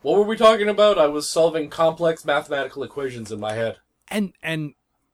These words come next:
Speaker 2: I don't know, it's a bit of a stretch to just sort of retroactively say that's why Rom's been dumb this whole time.
Speaker 1: It's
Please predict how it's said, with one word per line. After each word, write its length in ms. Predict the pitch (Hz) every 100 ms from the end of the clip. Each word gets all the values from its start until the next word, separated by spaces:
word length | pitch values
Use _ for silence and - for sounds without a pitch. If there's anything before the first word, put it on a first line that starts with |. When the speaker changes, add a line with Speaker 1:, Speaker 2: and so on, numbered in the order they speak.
| _ _ _ _
Speaker 2:
I 140 | 147 180
don't 180 | 165
know, 140 | 135 123
it's 120 | -
a 40 |
bit 120 | 139 190
of 80 |
a 60 | 147
stretch 380 | - 156 135 -
to 100 | 127
just 200 | 107 -
sort 180 | 127 117
of 80 | 98
retroactively 760 | 104 - 117 101 98 104 104
say 180 | - 104
that's 260 | 95 - 107
why 160 | 98
Rom's 320 | 95 92 92
been 220 | 90 98 80
dumb 260 | 82 107
this 140 | 120 -
whole 180 | 131
time. 400 | 135 147 156 170 - _ _ -
Speaker 1:
It's 240 | 135 -